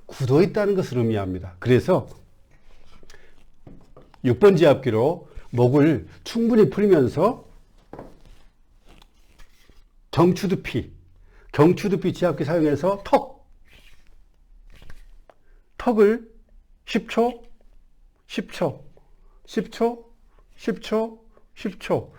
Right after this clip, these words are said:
이렇게 하면서요. 광대뼈 밑을 따라서 여기 이렇게 누워, 엎드려 누워가지고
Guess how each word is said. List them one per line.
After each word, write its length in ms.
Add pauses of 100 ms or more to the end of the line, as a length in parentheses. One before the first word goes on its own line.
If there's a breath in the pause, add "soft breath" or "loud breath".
(120)
이렇게 240
하면서요. 720 (1160 soft breath)
광대뼈 600
밑을 460
따라서 600
여기 300 (180)
이렇게 300 (400)
누워, 520 (420 soft breath)
엎드려 360
누워가지고 800